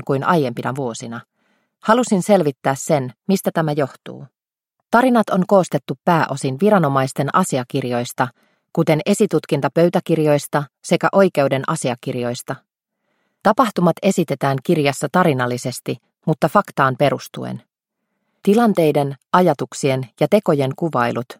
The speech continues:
pohjautuvat edellä mainittuihin tietolähteisiin, mutta olen myös haastatellut rikosten tekijöitä ja heidän läheisiään. Osa henkilöiden nimistä on muutettu heidän yksityisyytensä suojelemiseksi.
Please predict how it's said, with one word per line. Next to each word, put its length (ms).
pohjautuvat 640
edellä 300
mainittuihin 720
tietolähteisiin, 1080
mutta 240
olen 200
myös 220
haastatellut 600
rikosten 500
tekijöitä 540
ja 60
heidän 300
läheisiään. 720
Osa 200
henkilöiden 580
nimistä 420
on 160
muutettu 580
heidän 240
yksityisyytensä 840
suojelemiseksi. 920